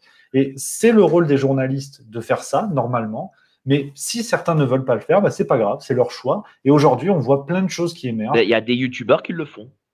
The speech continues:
Speaker 1: Absolument, des youtubeurs, des, des, des blogueurs, on voit des choses formidables avec des lignes politiques
Speaker 2: Non.
Speaker 1: qui se respectent. Tout le monde n'est pas dans le même, dans le même ton,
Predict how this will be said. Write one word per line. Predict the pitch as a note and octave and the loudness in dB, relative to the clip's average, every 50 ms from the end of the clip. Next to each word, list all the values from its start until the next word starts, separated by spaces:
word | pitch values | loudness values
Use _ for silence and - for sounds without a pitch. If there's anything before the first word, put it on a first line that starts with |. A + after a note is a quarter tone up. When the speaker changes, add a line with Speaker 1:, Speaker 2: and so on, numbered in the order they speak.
| _ _ - | _ _ -2
Speaker 1:
Absolument, | C3+ C3+ - - G#3 F#3 D3+ B2 C#3 | -2 0 4 4 4 6 6 4 4
des | D3 C3+ C3 | 6 6 6
youtubeurs, | C3+ D3 D3+ D3+ - D3+ C3 A#2 B2 C3 D#3+ F#3+ F#3+ | 6 6 6 4 2 -4 0 2 6 6 6 6 6
des, | D#3+ D3 C3+ B2+ A#2+ | 4 4 2 2 2
des, | A#2 A#2+ A#2+ A#2 | 0 -4 -4 -2
des | A2+ B2+ B2 | -2 -2 -2
blogueurs, | A2+ C3 E3 F#3+ E3+ C3+ B2 A#2+ B2+ C#3+ D#3+ D#3+ | 2 4 4 4 4 2 2 2 2 2 0 0
on | C#3 | -2
voit | A2 A#2 B2 A#2+ | 2 2 2 2
des | A#2 A#2+ | 0 -4
choses | A2+ - C#3+ C3+ C#3 - | -4 -2 -4 -4 -4 -2
formidables | - G#3 G3+ F#3 E3+ C3+ - D3 E3+ F3+ | -2 0 0 0 -2 0 0 0 2 2
avec | E3 D#3 D#3+ C#3 | 2 0 0 0
des | E3+ F3 | 0 0
lignes | E3+ F#3 F3 D3+ | 0 0 -2 -2
politiques | D#3+ D#3+ D#3 D#3 - - C3+ - | -2 -4 -4 -4 -8 -12 -14 -16
Speaker 2:
Non. | - | -16
Speaker 1:
qui | A#2+ | -20
se | - - _ | -20 -20 _
respectent. | - _ - C3+ E3+ - - | -12 _ -2 -2 -2 -4 -6
Tout | - D3 | -6 -2
le | |
monde | D3+ D#3 D3+ | -2 0 0
n'est | C#3 | 2
pas | C3+ C3 | 2 2
dans | A#2+ A#2+ A#2 | 0 0 -4
le | A2+ | -4
même, | A2 G#2 G#2 G2+ F#2+ G2+ | -6 -6 -8 -8 -10 -10
dans | G#2+ G#2+ | -6 -4
le | A2 | -2
même | A2 G#2+ G#2+ | 0 0 0
ton, | G#2+ D#3 F#3 A3 G#3+ | 0 2 0 0 0